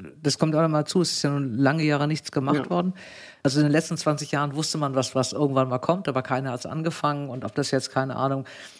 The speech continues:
Speaker 1: Solargeschichten waren, die wurden wieder zurückgenommen. Es gab ja ein paar Sachen, die auf einem guten Weg waren und es wurde nicht mehr gemacht. Und es gab eine Entwicklung in einigen Geschichten auch nichts mehr. Und,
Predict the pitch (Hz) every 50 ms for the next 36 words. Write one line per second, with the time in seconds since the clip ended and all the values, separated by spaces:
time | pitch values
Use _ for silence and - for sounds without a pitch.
0 | - _ - - 147 143 131 131 143 143 139 - - 147 - - 139 131 135 135
1 | 147 143 143 160 156 151 147 147 147 - - - 123 139 135 - 147 139 135 135
2 | 131 - - 135 131 131 - 143 135 - 135 131 - 143 131 135 135 131 131 131
3 | - 131 - 151 143 147 135 120 139 135 135 - - 131 123 131 131 131 127 127
4 | 120 - 139 135 135 131 135 127 - 135 131 131 127 117 131 139 - - - 135
5 | 127 - - - 131 - 139 139 127 139 139 123 143 135 - 139 139 135 127 98
6 | 123 127 127 135 131 131 123 - 139 117 - 131 - - 131 131 127 - - -
7 | 135 127 127 120 113 135 139